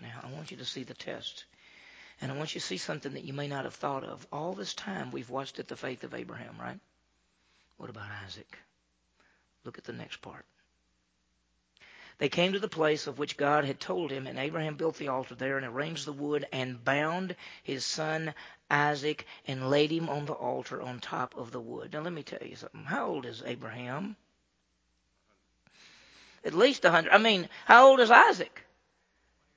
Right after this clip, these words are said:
He, well, he could be. He could be twenty, could be eighteen, could be fourteen. I mean, he's not a baby.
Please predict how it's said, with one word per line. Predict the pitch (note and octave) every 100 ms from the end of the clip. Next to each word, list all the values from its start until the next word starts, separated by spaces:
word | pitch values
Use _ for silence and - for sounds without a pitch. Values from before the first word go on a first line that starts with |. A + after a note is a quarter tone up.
| _ -
He, | E3+ -
well, | F3
he | G3
could | G#3 F4+ A#4
be. | G#3+
He | D#3
could | G#3 F#3+
be |
twenty, | G3+ A3 B3+ D#4
could | G3+
be | F3 E3+
eighteen, | F3+ F3+ A3 C4+
could | C4 D3+
be | D3
fourteen. | - G3 C4 B3+ B3+
I |
mean, | A3
he's | G3 A#3+
not | G#3+ B3+ F#4+
a |
baby. | G3 G#3 E4 - B3+ F#4